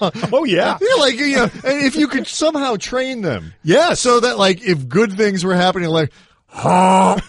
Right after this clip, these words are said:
Speaker 2: ha, ha, ha.
Speaker 1: <laughs> No, that, I don't wanna make this unrealistic.
Speaker 2: <laughs> Is that too much?
Speaker 1: <laughs> It's too much. Um,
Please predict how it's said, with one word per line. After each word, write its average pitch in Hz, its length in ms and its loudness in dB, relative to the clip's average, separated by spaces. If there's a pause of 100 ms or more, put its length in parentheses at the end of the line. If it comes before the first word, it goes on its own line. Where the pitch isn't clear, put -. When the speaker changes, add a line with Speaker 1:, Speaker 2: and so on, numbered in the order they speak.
Speaker 2:
ha, 190 680 2 (640)
ha, 190 560 2 (140)
ha. 185 680 2
Speaker 1:
<laughs> - 40 -20
No, 120 320 -12
that, 98 160 -14
I 110 100 -12
don't 117 100 -10
wanna 113 120 -10
make 104 140 -10
this 87 140 -18
unrealistic. 92 540 -18
Speaker 2:
<laughs> - 360 -2
Is 151 100 -6
that 156 200 -4
too 147 120 -10
much? 123 360 -8
Speaker 1:
<laughs> - 20 -14
It's - 300 -10
too 165 140 -2
much. 131 400 -6
Um, 113 460 -10